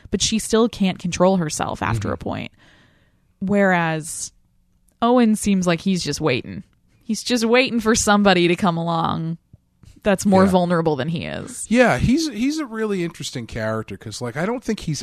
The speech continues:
Speaker 2: a-, he's not actively looking for, you know, it's, it's
Speaker 1: Yeah.
Speaker 2: It's
Speaker 1: He's kind of not active at all. Like, he's not
Speaker 2: Yeah.
Speaker 1: actively looking for anything. He's not
Speaker 2: He's
Speaker 1: really actively doing anything until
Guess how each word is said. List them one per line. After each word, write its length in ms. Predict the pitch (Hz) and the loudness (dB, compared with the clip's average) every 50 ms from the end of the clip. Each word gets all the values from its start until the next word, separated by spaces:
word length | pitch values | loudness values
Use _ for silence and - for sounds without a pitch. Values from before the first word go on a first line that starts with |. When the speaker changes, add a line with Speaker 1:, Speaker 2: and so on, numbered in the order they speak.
| - - | -8 -6
Speaker 2:
a-, 80 | 135 135 - | -6 -4 -4
he's 200 | - - 190 180 | -2 -2 0 0
not 220 | 233 277 302 - - - | 2 0 0 0 -4 -4
actively 500 | 139 147 170 190 - - 180 165 170 170 | -2 -2 -2 -2 0 -2 -2 0 0 -2
looking 380 | 151 143 151 175 - - 190 196 | 0 0 0 -2 -2 -2 -6 -6
for, 240 | - - - - - | -6 -6 -8 -6 -2
you 80 | 202 208 | 0 0
know, 180 | 220 220 220 | 2 2 2
it's, 260 | - 196 196 - - - | 2 2 0 0 0 0
it's 320 | - 190 185 - - - 247 | 2 2 2 2 0 -4 -4
Speaker 1:
Yeah. 300 | 302 330 320 311 294 277 - _ _ _ _ _ _ _ _ _ _ _ _ _ - | -2 -2 -2 -2 -4 -4 -8 _ _ _ _ _ _ _ _ _ _ _ _ _ -2
Speaker 2:
It's 200 | 202 - 359 427 | -2 0 0 0
Speaker 1:
He's 100 | 453 - | -2 -2
kind 220 | - 427 453 453 | -4 -4 -4 -4
of 100 | 440 392 | -4 -4
not 220 | 381 370 370 - - | -2 -2 -2 -2 -2
active 560 | 247 262 294 320 - - - 302 294 247 220 - | -2 -2 -2 -4 -4 -2 0 0 0 0 0 0
at 100 | 226 214 208 | 2 4 6
all. 380 | 220 277 - - - - - - | 6 6 6 2 0 -4 -8 -8
Like, 160 | - 208 202 165 | -8 -4 2 6
he's 140 | 180 196 196 | 6 8 8
not 200 | 185 156 123 104 | 6 4 4 2
Speaker 2:
Yeah. 60 | 233 | 0
Speaker 1:
actively 480 | 247 254 - - 277 240 240 247 240 233 | -2 -4 -4 -2 -2 -2 0 0 -2 -2
looking 460 | 202 208 214 226 - 247 226 220 220 | 0 0 0 0 0 0 -2 -2 -2
for 140 | - 202 - | -4 -6 -6
anything. 420 | - 202 208 214 - - 214 208 | -4 -2 -4 -4 -4 -4 -6 -4
He's 180 | 202 208 202 196 | -2 -2 -2 2
not 100 | 214 214 | 2 2
Speaker 2:
He's 100 | 226 208 | 4 2
Speaker 1:
really 220 | 214 220 208 - | 2 0 0 0
actively 500 | - 185 190 - - 226 202 185 196 202 | -2 -4 -6 -4 -4 -4 -4 -2 -4 -6
doing 440 | 175 165 165 185 196 233 240 233 220 | -6 -4 -2 0 2 2 2 2 2
anything 480 | 208 190 190 185 - - 185 180 175 170 | 0 0 -2 -4 -4 -6 -6 -6 -6 -6
until 800 | - 175 180 - - - 220 214 208 202 196 196 190 190 190 | -6 -6 -6 -6 -4 -2 -2 0 0 0 0 -2 -2 -4 -4